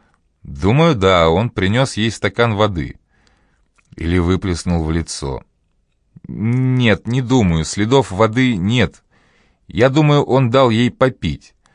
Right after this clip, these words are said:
Мы нашли несколько волос Ирен, он должен был приподнять ей голову. А дальше неизвестно. Мы пробовали обследовать лестницу, бесполезно.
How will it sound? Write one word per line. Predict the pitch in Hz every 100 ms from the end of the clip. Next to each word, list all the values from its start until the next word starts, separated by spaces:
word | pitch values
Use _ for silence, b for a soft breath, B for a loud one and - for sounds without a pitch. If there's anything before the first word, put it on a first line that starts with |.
| b b b b b b
Мы | - 135 165 -
нашли | 113 123 151 143
несколько | 139 - 117 113
волос | 107 120 139 107 - -
Ирен, | 95 120 156 147 117 B B _ _ _
он | 101 104
должен | 110 107 95 101
был | 104 101
приподнять | 107 107 113 107 113 101 -
ей | 92
голову. | 82 92 95 87 82 80 - _ _ _ _ _ _ _ _ _ _ _ _
А | 85 80
дальше | 73 80 82 - 127
неизвестно. | 143 165 156 160 139 80 - 52 - _ _ _ _ _ _ _ _
Мы | 78 101
пробовали | - 117 156 151 127 113
обследовать | 104 - 110 120 117 92 76
лестницу, | 80 95 85 92 87 -
бесполезно. | 76 90 - 117 135 107 69 60